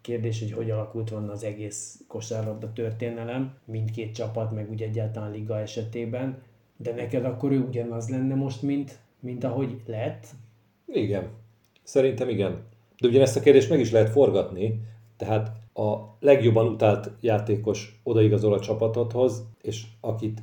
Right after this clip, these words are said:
Speaker 2: évekig szíttál, bármikor megláttad,
Speaker 1: Hát a Chris Paul.
Speaker 2: akkor másnap az első dolgod, hogy bemész a boltba, és veszel egy meszt, és onnantól kezdve abba jársz. Szerintem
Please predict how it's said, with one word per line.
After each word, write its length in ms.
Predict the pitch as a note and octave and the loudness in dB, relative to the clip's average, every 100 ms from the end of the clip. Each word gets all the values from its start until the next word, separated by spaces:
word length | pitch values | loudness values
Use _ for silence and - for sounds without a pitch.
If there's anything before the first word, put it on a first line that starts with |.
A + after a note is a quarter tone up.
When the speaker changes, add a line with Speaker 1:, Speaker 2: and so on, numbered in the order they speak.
| - | -6
Speaker 2:
évekig 540 | C3 A#2 G2 - G#2 | 0 2 2 0 -6
szíttál, 540 | - A#2 G#2+ - G2+ F#2+ | -6 -6 -6 -2 0 2
bármikor 460 | G2+ F#2+ F2+ G2 | 0 0 -4 -6
megláttad, 560 | F#2 F#2+ G2+ G#2 - A#2 | -4 -2 -2 0 2 2
Speaker 1:
Hát 100 | A2 | 2
a 20 | |
Chris 200 | A#2+ A2 | -2 -8
Paul. 260 | - A2 - - _ | -10 -10 -12 -18 _
Speaker 2:
akkor 520 | G#2+ - A2 G#2+ - - - | -6 0 2 2 0 -10 -8
másnap 680 | B2 A#2 G#2+ - A2+ A2 - | 2 2 2 2 2 2 -2
az 100 | - | 0
első 340 | A2+ A2 A2 G2+ | 4 4 4 2
dolgod, 560 | G#2 G#2+ A2+ A#2 - - | 4 4 6 4 2 -8
hogy 120 | G2+ | -4
bemész 460 | G2 G#2+ F#2+ - G2 | 2 2 2 -2 -2
a 240 | F#2+ F#2 | -2 -2
boltba, 340 | - A2 A2 A2+ | 4 6 8 6
és 100 | G#2+ | 6
veszel 300 | A2 - G2+ | 4 2 0
egy 140 | F#2+ | 2
meszt, 320 | G#2 G#2+ - | 2 2 0
és 100 | G2+ | -4
onnantól 300 | G#2+ G2 G2 | -2 -2 -2
kezdve 300 | G2 G2 F2+ | -2 -2 0
abba 240 | G2 - G2 | -4 -2 0
jársz. 360 | G2 E2+ - _ _ _ | 0 -2 -8 _ _ _
Szerintem 920 | - - A2+ A#2 A2+ A#2+ A#2+ B2 A2+ | -6 2 4 4 2 2 2 0 -8